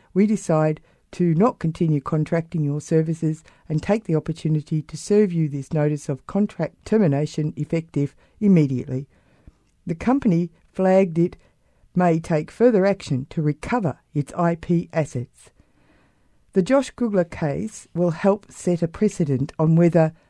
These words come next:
contractors in the food delivery industry are in fact employees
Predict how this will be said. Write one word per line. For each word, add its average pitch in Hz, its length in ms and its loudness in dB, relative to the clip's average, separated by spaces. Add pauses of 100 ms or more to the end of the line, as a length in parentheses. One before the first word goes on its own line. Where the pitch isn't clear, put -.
(200)
contractors - 800 0
in 160 180 4
the 151 80 4
food 220 300 0
delivery 156 440 0
industry 165 520 -2 (160)
are 185 180 2
in 160 80 4
fact 165 380 -2
employees 160 840 0